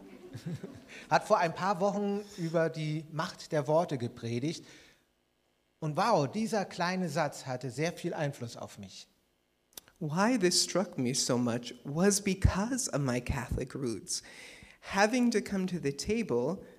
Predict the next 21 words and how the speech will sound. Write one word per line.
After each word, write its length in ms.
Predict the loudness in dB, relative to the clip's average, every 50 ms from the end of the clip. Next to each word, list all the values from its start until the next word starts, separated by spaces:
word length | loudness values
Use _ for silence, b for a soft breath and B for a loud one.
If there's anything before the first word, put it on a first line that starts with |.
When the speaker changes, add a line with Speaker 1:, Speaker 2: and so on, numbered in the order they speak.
| B B B B 0
Speaker 2:
it 80 | 2
was 200 | 2 2 2 2
not 280 | 2 2 0 0 0 -2
an 120 | -2 -2 -2
option 640 | -2 -2 -2 -2 -4 -4 -2 0 0 0 0 -2 -4 -6
of 160 | -8 -8 -6
choice. 760 | -6 -4 -2 0 0 0 0 -2 -2 -2 -2 -2 -2 -4 -8 b b b b b b b _
By 280 | 0 2 2 4 2 2
not 640 | 0 0 0 2 2 2 2 0 0 -2 -6 -8 -8 -10 -12
coming 360 | -8 -4 -2 0 0 0 0
to 120 | -2 -4 -4
the 120 | -4 -4
table, 560 | -4 -4 -4 -2 -2 0 0 -2 -2 -2 -4 B B B B B B B -2
I 120 | 0 2
wasn't 480 | 2 4 4 4 4 4 4 2 0 2
in 160 | 0 0 2
the 100 | 2 2
right 400 | 2 4 2 2 2 0 -2 -2 0
relationship 920 | 0 2 2 2 2 0 0 -2 -2 -4 -4 -4 -6 -6 -8 -6 -6 -6
with 180 | -6 -4 -4
God. 500 | -4 -2 -2 -2 -2 -2 -4 -6 -8 -12